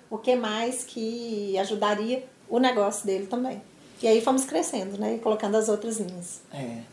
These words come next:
Speaker 2: E nessa, Valéria, você fazia de tudo, né? Abria caixa, ia
Speaker 1: É,
Speaker 2: pro
Speaker 1: igual
Speaker 2: caixa
Speaker 1: foi.
Speaker 2: pra passar as compras.
Speaker 1: Sim.
Speaker 2: Era, é, era multifuncional.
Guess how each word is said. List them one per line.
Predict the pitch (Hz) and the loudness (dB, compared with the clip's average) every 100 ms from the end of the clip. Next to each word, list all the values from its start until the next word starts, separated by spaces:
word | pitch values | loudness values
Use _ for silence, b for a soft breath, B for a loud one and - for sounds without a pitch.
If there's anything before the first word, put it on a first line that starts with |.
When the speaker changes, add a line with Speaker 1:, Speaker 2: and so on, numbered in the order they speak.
| B B B B - | B B B B 4
Speaker 2:
E | 240 247 | 8 8
nessa, | 196 185 240 240 165 | 10 10 10 8 4
Valéria, | 139 131 131 131 131 | 4 4 4 2 0
você | - 190 - 196 | 4 4 6 2
fazia | 196 240 190 220 | 6 6 8 6
de | 403 | 8
tudo, | 466 156 151 | 8 8 6
né? | 147 240 330 - - | 6 6 4 0 2
Abria | 175 - 180 220 170 | 4 6 6 6 6
caixa, | - - 196 220 233 226 - 240 233 - | 6 8 10 10 10 6 2 6 6 6
ia | 262 | 8
Speaker 1:
É, | 311 | 8
Speaker 2:
pro | 202 | 8
Speaker 1:
igual | 226 196 | 4 8
Speaker 2:
caixa | 214 254 254 - 254 | 8 8 4 2 0
Speaker 1:
foi. | - | 2
Speaker 2:
pra | 226 | 2
passar | - 202 - 214 190 | 2 0 -2 -2 -2
as | - | -4
compras. | - 208 240 233 240 233 220 - B B B | -2 2 2 0 0 0 0 -8 B B B
Speaker 1:
Sim. | 190 | 2
Speaker 2:
Era, | 208 254 277 226 180 | 4 6 4 4 2
é, | 135 117 139 208 - | -2 -2 0 2 2
era | 214 220 | 2 0
multifuncional. | 208 254 370 - 349 302 - 277 320 269 - | 0 0 0 -2 -4 -4 -8 -2 0 0 -2